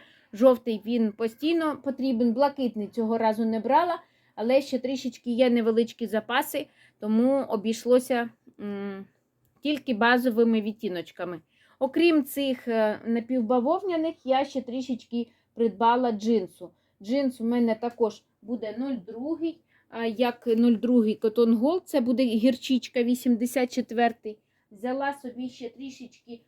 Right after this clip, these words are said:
нуль сьомого. Це мій улюблений, який, е, ті-, тілесний відтіночок, що я ляльок з нього в'яжу. Наступний це вісімдесят сьомий, він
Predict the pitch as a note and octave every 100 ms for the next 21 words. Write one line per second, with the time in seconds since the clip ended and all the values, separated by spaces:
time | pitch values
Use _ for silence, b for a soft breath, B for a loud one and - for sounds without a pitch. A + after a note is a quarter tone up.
0 | _ A#3+ B3 A#3 - B3+ C#4+ E4 E4 F#4+
1 | G4+ _ _ _ _ _ _ _ _ -
2 | C4 B3+ A#3+ A#3+ A#3+ B3 G3 G#3+ G#3+ G#3+
3 | G#3+ A3 A#3+ A3 - A3+ G#3 - A3 G#3
4 | G3 _ _ _ _ _ _ _ _ _
5 | _ _ _ _ - C#4 - G#3+ C#4+ C#4+
6 | A#3 - A3+ G#3+ A#3 - E4+ E4+ D#4+ C#4
7 | - - C4 B3+ B3+ B3 B3 B3+ B3+ A#3+
8 | G#3 A#3 A3+ A3 G#3+ G3+ G3+ G#3 - _
9 | _ _ _ _ _ _ - F#3+ B3 -
10 | D4+ C4+ B3 A#3+ C4 A#3+ B3 A#3+ A3 A#3
11 | - A3 - C4+ E4+ F4+ A#3+ B3 A#3+